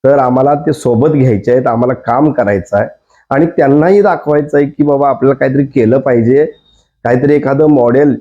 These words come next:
शहरामध्ये काहीतरी नवीन एखादं मॉडेल आणलं पाहिजे. जसं की, अ, सोलर सिस्टीम असेल, जसं की पेरे पाटलांनी त्यांचं गाव ज्या वेळेस,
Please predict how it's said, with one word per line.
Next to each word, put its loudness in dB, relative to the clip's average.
शहरामध्ये 0
काहीतरी 0
नवीन 2
एखादं 0
मॉडेल 2
आणलं 0
पाहिजे. -2
जसं 0
की, 0
अ, 0
सोलर 0
सिस्टीम -2
असेल, -6
जसं 0
की -2
पेरे 0
पाटलांनी 0
त्यांचं 0
गाव 0
ज्या 0
वेळेस, 0